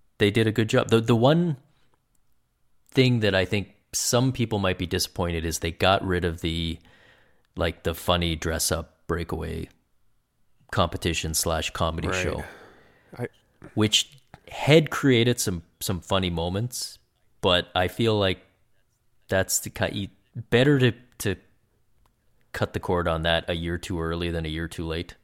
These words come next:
Speaker 2: But why cut the cord at all? I like that. See, imagine if that one was there instead of the
Speaker 1: Yeah.
Speaker 2: puck control relay. The puck control relay sucks. It's, it's, it, it involves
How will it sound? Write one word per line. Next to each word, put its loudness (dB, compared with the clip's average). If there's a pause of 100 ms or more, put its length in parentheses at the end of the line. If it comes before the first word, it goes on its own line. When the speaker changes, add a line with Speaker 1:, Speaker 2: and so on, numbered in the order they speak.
(160)
Speaker 2:
But -6
why 0
cut -6
the -4
cord -2
at -4
all? -6 (280)
I -4
like 0
that. -8
See, 2
imagine 4
if 4
that 6
one 4
was 2
there 4
instead 0
of 2
the 2
Speaker 1:
Yeah. -4
Speaker 2:
puck 0
control -2
relay. -6
The -10
puck -4
control 0
relay -4
sucks. -8
It's, -6 (360)
it's, -4
it, 4
it 0
involves 6